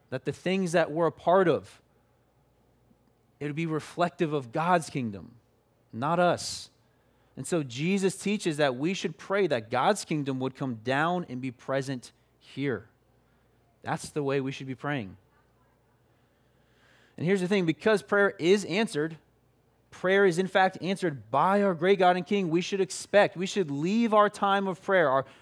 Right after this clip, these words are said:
as we meet with the Father in heaven, to expect to see where we live, where we work, where we play, to be transformed by God and the gospel,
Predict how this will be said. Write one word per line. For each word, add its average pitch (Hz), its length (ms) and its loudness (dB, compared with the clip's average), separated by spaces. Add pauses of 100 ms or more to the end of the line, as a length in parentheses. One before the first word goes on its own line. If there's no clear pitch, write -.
(120)
as 175 200 0
we 190 240 -4
meet 160 320 0
with 190 140 0
the 196 60 -2
Father 185 340 4
in 180 80 0
heaven, 175 240 2
to 165 140 -2
expect - 760 2 (260)
to 170 100 -4
see 185 360 -4
where 151 160 -2
we 147 140 0
live, 175 420 2 (240)
where 151 200 0
we 143 180 0
work, 147 440 0 (200)
where 139 140 0
we 151 160 0
play, 165 460 2
to 165 160 -4
be 151 340 -4
transformed 165 1080 -2
by 147 160 6
God 156 360 2
and 156 120 -4
the 151 60 -6
gospel, 139 680 -2